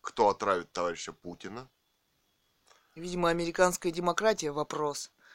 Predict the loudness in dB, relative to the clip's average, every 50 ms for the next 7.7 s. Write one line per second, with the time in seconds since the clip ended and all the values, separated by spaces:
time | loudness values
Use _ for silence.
0 | -20 -20 -20 -20 -20 -20 -20 -20 -18 -16 -16 -16 -10 -6 -4 -2 -2 -2 -4 -4
1 | -4 -4 -4 -2 -2 0 0 0 0 0 -4 -4 4 6 6 6 6 0 -10 -18
2 | -20 -20 -20 -20 -20 -20 -20 _ _ _ _ 4 10 12 12 12 10 6 -4 -6
3 | 0 6 10 12 12 12 12 8 4 -2 -2 0 -2 -4 -4 0 2 0 0 0
4 | -4 -12 _ _ -20 -18 -16 -16 -16 -16 -18 -14 _ -12 -8 -6 -6 -4 -4 -4
5 | -4 -2 2 4 6 8 8 8 8 8 6 6 4 4 2 0 0 0 0 -2
6 | -2 -2 -6 -10 -14 -16 -16 -16 -8 4 6 6 6 8 4 4 2 2 -4 -6
7 | -4 -4 -4 -4 -4 2 4 4 4 4 2 -4 -6